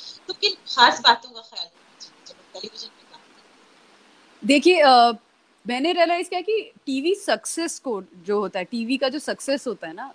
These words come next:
Speaker 2: आप
Speaker 1: हम्म।
Speaker 2: suddenly क-, star बन जाते हैं, आपका first show hit हो गया तो आपको लगता है कि बस अब मेरे, वो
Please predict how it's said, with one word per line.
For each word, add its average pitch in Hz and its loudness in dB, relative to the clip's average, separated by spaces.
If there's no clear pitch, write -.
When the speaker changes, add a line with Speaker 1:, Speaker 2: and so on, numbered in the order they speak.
Speaker 2:
आप 214 2
Speaker 1:
हम्म। - -4
Speaker 2:
suddenly 269 2
क-, - -10
star 220 0
बन 220 -10
जाते 196 -8
हैं, 185 -12
आपका 214 -2
first 254 -2
show 294 -2
hit 254 -4
हो 247 0
गया 220 -2
तो 220 -6
आपको 208 -4
लगता 226 -4
है 226 -4
कि 220 -10
बस 196 -6
अब 208 -10
मेरे, 208 -10
वो 202 -6